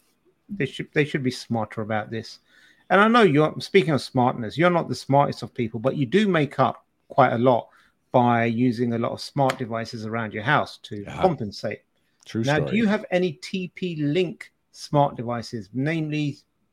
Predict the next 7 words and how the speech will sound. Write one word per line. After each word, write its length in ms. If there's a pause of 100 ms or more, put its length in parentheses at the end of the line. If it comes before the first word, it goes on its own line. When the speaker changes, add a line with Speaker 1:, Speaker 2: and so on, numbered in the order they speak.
Speaker 1:
bulbs? 480 (520)
Because 440
they 180
can 180
let 140
hackers 540 (120)
steal 760